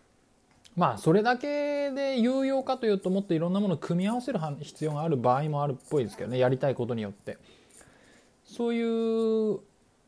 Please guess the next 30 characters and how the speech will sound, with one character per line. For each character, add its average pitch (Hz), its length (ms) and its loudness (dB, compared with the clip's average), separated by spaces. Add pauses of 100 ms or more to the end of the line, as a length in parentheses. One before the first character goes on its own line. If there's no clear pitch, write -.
(220)
こ 233 120 -2
と 220 120 2
で、 185 240 8
プ 151 140 0
ロ 160 80 4
グ 175 80 4
ラ 180 100 2
ミ 180 120 2
ン 180 60 2
グ 190 60 0
は 180 80 2
し - 260 -2
や 190 140 4
す - 80 -8
く 156 100 0
な 147 120 0
っ - 20 -6
て 170 180 -2
る 240 60 2
っ - 20 -4
て 247 180 -4
い - 20 4
う - 20 4
の 113 80 0
が 101 80 -2
一 98 180 -6
つ - 140 -8
あ - 20 -6
っ 104 60 -10
て、 185 480 -2